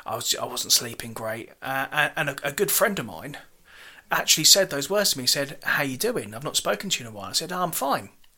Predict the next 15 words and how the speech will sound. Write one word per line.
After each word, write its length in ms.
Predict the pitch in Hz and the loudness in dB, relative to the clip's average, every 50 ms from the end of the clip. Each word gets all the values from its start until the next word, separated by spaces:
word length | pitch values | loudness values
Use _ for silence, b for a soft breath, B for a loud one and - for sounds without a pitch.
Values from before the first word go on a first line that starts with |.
| _ b b b b b b b b b b b b b b b b _ | _ b b b b b b b b b b b b b b b b _
And 80 | 147 165 | -6 -4
then 80 | 170 | -2
I 20 | 175 | 0
s-, 140 | 156 - 170 | 0 0 2
I 80 | 165 170 | 2 0
had 80 | 165 | 2
to 80 | - 175 | 6 4
stop 300 | - - 254 - - - | 6 6 4 0 -2 0
and 100 | 139 131 | 0 2
say, 220 | - 151 139 135 | 2 2 0 0
"Hang 240 | 139 156 196 214 190 | -2 -4 -4 -4 -4
on 60 | 165 | -6
a 40 | 127 | -6
minute, 180 | 107 107 104 - | -10 -12 -12 -8
no, 260 | 180 196 185 139 | -6 -6 -6 -8